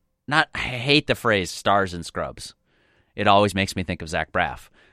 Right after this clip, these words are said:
But I hate the <laughs> phrase because it's like, of course, every team's gonna have better players than their bad players.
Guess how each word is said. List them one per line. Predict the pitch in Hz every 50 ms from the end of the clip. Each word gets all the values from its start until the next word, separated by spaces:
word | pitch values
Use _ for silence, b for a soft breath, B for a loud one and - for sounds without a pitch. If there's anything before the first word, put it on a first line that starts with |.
| b b
But | - 127 127 -
I | 123 127 127
hate | 127 123 143 151 175 - _
the | 156 135
<laughs> | - - -
phrase | 160 180 185 160 120 117 - -
because | - 127 - - 147 131 - 151
it's | 135 - -
like, | 135 127 120 110 - - b b b b b b b -
of | 160 -
course, | 196 208 233 214 - - -
every | 156 170 190 208
team's | 202 - 208 208 196 165 131
gonna | 185 180 170
have | 165 175 175 170 123 -
better | 139 156 175 220 226
players | - - 139 165 190 190 160 151 151 131 -
than | 139 143 156 143
their | 151 139
bad | - 143 151 165 160 135 -
players. | 165 180 202 165 104 80 90 - - - -